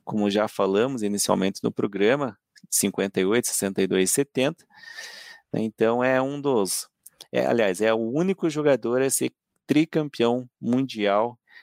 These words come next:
né, por uma seleção, é, nacional. Muito bem, falamos bastante sobre o Pelé, William, mas nós temos um, um videozinho aí que mostra algumas das imagens dele, não é mesmo?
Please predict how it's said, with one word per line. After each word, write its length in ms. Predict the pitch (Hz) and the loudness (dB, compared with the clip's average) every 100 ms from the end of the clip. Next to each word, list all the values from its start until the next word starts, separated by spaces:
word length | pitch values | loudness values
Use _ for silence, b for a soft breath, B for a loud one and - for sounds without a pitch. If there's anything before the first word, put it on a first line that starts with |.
| B | B
né, 200 | - 98 | 0 0
por 160 | - 107 | 0 0
uma 180 | 104 107 | 0 0
seleção, 680 | 104 104 104 101 104 110 107 _ _ _ B B B - | 0 0 0 0 -2 -6 -12 _ _ _ B B B -6
é, 640 | - 92 92 92 92 92 98 _ | -2 0 2 0 -2 -6 -10 _
nacional. 540 | 98 101 - 123 80 - _ - B B B B B B B | -2 0 0 0 -2 -4 _ -16 B B B B B B B
Muito 220 | 143 190 | -2 0
bem, 180 | 160 123 | 0 0
falamos 460 | 98 123 131 156 147 | 0 2 2 2 0
bastante 560 | 135 120 - 139 180 | 0 0 2 2 2
sobre 180 | - 131 | 0 -2
o 20 | |
Pelé, 440 | - 113 113 160 196 | -2 -2 2 2 2
William, 400 | 165 95 85 80 - | 0 -2 -4 -10 -4
mas 140 | 95 | -2
nós 500 | 107 113 131 - - _ - | 0 0 0 -2 -4 _ 2
temos 380 | 131 151 160 | 2 2 0
um, 340 | 160 156 117 104 | -2 0 2 2
um 60 | |
videozinho 600 | 101 123 113 98 113 156 127 | 0 0 0 0 -2 0 0
aí 140 | 135 | 0
que 140 | - | -2
mostra 520 | 165 110 131 165 - 113 | -2 0 2 2 0 -2
algumas 380 | 104 165 180 | -2 -2 -2
das 240 | 160 165 160 | 4 2 2
imagens 600 | 147 113 151 165 113 92 | -2 0 2 0 -2 0
dele, 260 | 92 87 | 2 2
não 80 | 87 | 0
é 40 | 90 | 0
mesmo? 380 | 120 151 117 | 2 0 0